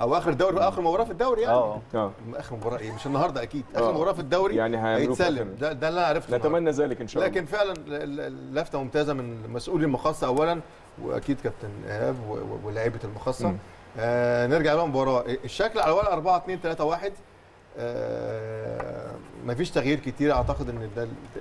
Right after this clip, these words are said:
Speaker 1: التشكيل الأمثل للنادي الأهلي أو الطبيعي بيلعب بيه بقاله فترة كبيرة، ممكن بس تغيير مع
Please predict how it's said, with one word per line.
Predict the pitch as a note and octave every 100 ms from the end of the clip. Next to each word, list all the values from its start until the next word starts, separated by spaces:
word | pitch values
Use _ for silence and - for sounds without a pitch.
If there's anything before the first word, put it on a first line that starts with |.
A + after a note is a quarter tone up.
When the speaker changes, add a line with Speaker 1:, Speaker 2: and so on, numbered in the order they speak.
| - - A2+
Speaker 1:
التشكيل | A2+ A#2+ - D#3
الأمثل | C#3+ C#3+ C3+ A2+
للنادي | A#2 A#2+
الأهلي | B2+ B2
أو | A#2+ A#2
الطبيعي | A2 B2+ D3 D3
بيلعب | C#3+ C3
بيه | B2+
بقاله | C#3
فترة | B2 C#3 B2+
كبيرة، | G#2 C3+
ممكن | C3 B2+
بس | C3 B2+
تغيير | A#2 A2 A2 B2+ A2+
مع | A2